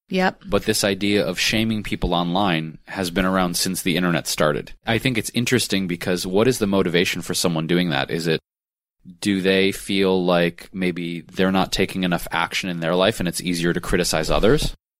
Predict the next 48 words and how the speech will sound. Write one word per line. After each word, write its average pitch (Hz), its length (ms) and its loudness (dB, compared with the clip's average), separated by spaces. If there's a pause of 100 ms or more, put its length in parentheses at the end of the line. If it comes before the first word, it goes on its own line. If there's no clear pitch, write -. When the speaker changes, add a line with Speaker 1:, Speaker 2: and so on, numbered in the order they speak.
(260)
Speaker 2:
I 127 120 2
always 151 220 2
wonder 110 300 2
for - 160 -2
people 95 300 0
that 87 140 2
are 87 140 2
kind 95 220 -2
of 87 100 0
in 90 80 0
that 85 180 0
cancel - 380 -2
culture 92 320 0
mentality, 82 560 0
what's 87 240 0
motivating 82 520 2
that? 64 180 -6 (380)
Speaker 1:
Mm-hmm. 95 220 -2
Speaker 2:
Why 98 140 6
do 107 80 6
they 95 140 4
feel 95 240 0
the 87 100 -2
need 85 200 -2
to 85 60 2
respond, 82 420 2
like, 85 160 0 (240)
call 98 260 2
someone 87 380 -2
out? 80 360 -4 (100)
Speaker 1:
Right. 180 460 2 (360)
Speaker 2:
Why? 85 400 2
Speaker 1:
I 330 100 0
mean, 370 180 -2 (160)
I 320 80 2
remember, 320 420 2
too, 294 500 2 (720)
making 233 460 2
a, 185 380 6
a 190 100 4
YouTube 214 400 2
video 170 360 2
years 170 340 0
ago, 165 280 4
and 165 140 2
it 165 100 -2
was 175 260 0
like, 170 320 4